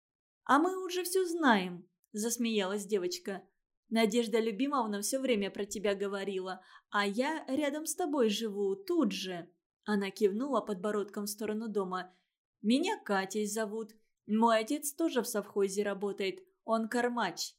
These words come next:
оленей кормит. Тебе у нас нравится?» «Да, тут интересно», нерешительно ответила Светлана, чувствуя, что готова подружиться с Катей. «А ты поведешь меня в лес на сопки?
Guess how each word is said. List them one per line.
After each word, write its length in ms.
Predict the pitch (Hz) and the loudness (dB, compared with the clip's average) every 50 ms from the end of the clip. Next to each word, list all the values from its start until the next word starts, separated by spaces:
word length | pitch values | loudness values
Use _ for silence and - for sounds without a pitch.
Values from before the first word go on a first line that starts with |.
| _ _ - | _ _ -2
оленей 600 | - 214 214 214 214 226 240 240 226 208 185 180 | 0 2 6 6 6 6 4 2 0 -2 -2 -2
кормит. 480 | 180 - 202 190 196 190 185 180 - - - _ _ _ _ _ _ _ _ _ | -2 -2 -4 -2 -2 -4 -6 -8 -10 -12 -16 _ _ _ _ _ _ _ _ _
Тебе 380 | - - 240 226 202 247 240 240 | -2 0 0 2 2 4 4 4
у 100 | 240 247 | 4 4
нас 320 | 240 240 240 233 - - | 0 -2 -2 -4 -4 -4
нравится?» 760 | 233 240 269 311 381 349 285 226 - - - - 190 180 175 - _ _ _ _ _ _ _ _ _ _ _ _ _ _ _ _ _ _ _ - | -2 0 2 2 2 2 0 -2 -2 -4 -4 -4 -4 -6 -8 -12 _ _ _ _ _ _ _ _ _ _ _ _ _ _ _ _ _ _ _ -10
«Да, 500 | - 190 175 196 208 208 214 233 262 294 311 330 339 320 320 _ _ _ _ _ _ - | -8 -4 0 2 2 4 2 0 -2 -2 -4 -6 -8 -10 -12 _ _ _ _ _ _ 2
тут 380 | 220 226 247 285 285 - - - - - _ _ - | 4 4 4 2 -2 -6 -14 -16 -16 -18 _ _ -8
интересно», 1040 | 294 302 311 320 - 320 330 - 226 185 185 - - - 214 208 208 208 208 - - _ _ _ _ _ _ _ _ _ _ - | -6 -6 -4 0 2 2 4 6 4 4 2 0 -4 -4 -4 -6 -6 -8 -10 -14 -20 _ _ _ _ _ _ _ _ _ _ 0
нерешительно 840 | 202 208 220 208 202 190 190 - - 302 302 - 294 285 269 262 262 254 | 2 4 4 4 4 2 0 0 -2 -4 -2 -2 -2 -2 -2 -2 -2 -4
ответила 480 | 254 254 240 240 233 240 240 226 233 | -4 -4 -6 -4 -4 -4 -4 -4 -4
Светлана, 760 | 226 - - 233 240 240 - 233 208 196 180 180 185 190 180 - - - - _ | -4 -4 -4 -6 -8 -4 -2 0 2 2 2 0 -2 -6 -8 -10 -16 -20 -20 _
чувствуя, 520 | - - - 277 285 285 285 - 233 220 214 | -6 -2 0 0 0 0 0 2 2 2 2
что 200 | 214 - 220 208 | 2 0 0 0
готова 420 | 208 214 208 214 262 262 262 247 | 0 0 0 0 -2 0 0 0
подружиться 800 | 254 262 233 214 277 285 285 277 277 285 277 220 - - - 202 | 0 0 -2 0 0 0 0 0 -2 -2 -2 -2 -4 -4 -6 -6
с 100 | - - | -6 -6
Катей. 580 | - - 202 190 185 - 208 190 185 - - _ _ _ _ _ _ _ _ _ _ _ _ - | -4 -2 -2 -2 -2 -4 -4 -4 -4 -6 -10 _ _ _ _ _ _ _ _ _ _ _ _ -2
«А 180 | 208 208 208 | 0 0 0
ты 440 | 208 - - 247 240 247 240 240 233 | 0 -2 -4 -2 -2 0 -2 -2 -2
поведешь 520 | 240 240 226 247 247 220 320 381 - - - | 0 0 0 0 2 2 2 2 2 0 -4
меня 260 | 302 294 285 285 285 | -6 -6 -6 -6 -4
в 80 | 277 277 | -2 0
лес 380 | 262 240 220 175 170 - - | 4 4 4 4 4 2 -4
на 160 | 220 233 254 | -6 -6 -4
сопки? 720 | 254 - - 262 208 185 190 - - - 202 185 175 - | -4 -2 2 2 2 2 0 -4 -8 -4 -2 -2 -4 -4